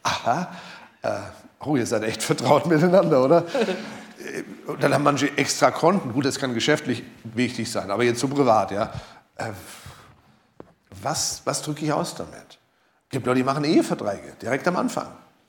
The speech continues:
Und das ist meins, das ist deins. Wenn wir uns trennen, wisst ihr Bescheid, dann wissen wir genau, wem was ist. Ja, dann warum heiratest du denn dann? Lass doch sein.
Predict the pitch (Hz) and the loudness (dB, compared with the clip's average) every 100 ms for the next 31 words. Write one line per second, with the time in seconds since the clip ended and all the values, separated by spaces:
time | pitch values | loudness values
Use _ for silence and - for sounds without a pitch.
0 | _ - - 110 131 202 180 147 165 - | _ -18 -12 -4 -2 0 -2 -4 -4 -4
1 | - - 104 101 - 110 202 92 - - | -6 -10 -10 -10 -4 -2 -2 -4 -6 -8
2 | 123 - - - 107 110 113 104 107 143 | -6 -6 -6 -8 -8 -8 -6 -2 -2 -2
3 | 147 151 - - - _ _ - _ - | -2 -4 -8 -12 -18 _ _ -20 _ -2
4 | 135 170 208 214 339 302 - 127 92 80 | 0 2 0 0 -2 -4 -4 -8 -8 -14
5 | - _ - - 143 - 73 | -20 _ -16 -10 -8 -6 -6